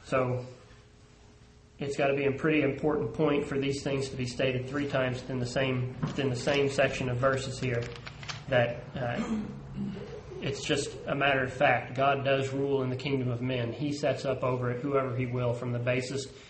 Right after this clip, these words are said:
to the, uh, to the greatest of men, whoever he wants to rule over it, to take it in the direction that he wants this world to go. If we were to vote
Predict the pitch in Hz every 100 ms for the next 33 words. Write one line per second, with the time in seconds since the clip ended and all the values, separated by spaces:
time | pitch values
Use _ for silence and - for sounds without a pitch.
0 | - - 147 131 123 120 - - - 120
1 | - - - 151 131 131 135 135 127 131
2 | 123 127 117 117 135 131 127 139 131 127
3 | - 127 127 131 123 123 127 123 - -
4 | - 147 143 139 139 139 127 120 123 123
5 | - 127 120 120 131 120 120 - - 127
6 | 120 117 131 123 123 120 - - - -
7 | - - - - - - - - - -
8 | - - - - - - - 143 175 180
9 | 160 139 - 160 170 165